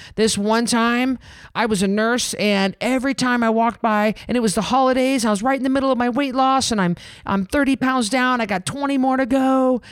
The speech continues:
And every, you know, the break room was full of junk food and donuts and cookies and crackers. And, and I, man, I stayed strong every day, every day, day in and day out.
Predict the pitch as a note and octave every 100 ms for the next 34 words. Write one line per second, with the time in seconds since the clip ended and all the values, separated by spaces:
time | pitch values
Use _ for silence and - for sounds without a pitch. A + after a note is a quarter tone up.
0 | - - - G3+ G#3 - C#4+ C4 B3 A#3+
1 | A3+ G#3+ D#4+ D4+ D4 C4 A#3+ - E4 D4+
2 | C4 F#3+ - - - D4+ D4 - D4+ D4
3 | D4 A3+ G3 F#3 C#4 C#4+ C#4 C#4 A#3+ A3+
4 | G3 C#4 C#4 C#4 C#4 B3+ G#3+ F#3+ C4+ C4+
5 | C4+ C4+ C4+ B3 F#3+ - - - - -
6 | _ _ _ - B3+ A3 C4+ C4 D4+ D4
7 | A#3+ - A#3+ G3 - B3 G#3 G3+ - C4
8 | C4+ A#3 C4 F#3+ B3+ A3 D#3 - - -
9 | C#4 A#3+ C4+ A3+ C4 A3+ F#3 A#3 B3+ B3+
10 | A#3 A#3 A3 G3 E3